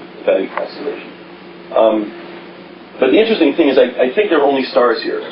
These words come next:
Um, you know, and that the wide open space around the Value Constellation is, is freedom. It's an environment of,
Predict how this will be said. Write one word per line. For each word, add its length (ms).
Um, 1200
you 80
know, 160
and 240
that 160
the 80
wide 220
open 220
space 240
around 320
the 60
Value 260
Constellation 640
is, 100
is 160
freedom. 320
It's 240
an 80
environment 420
of, 120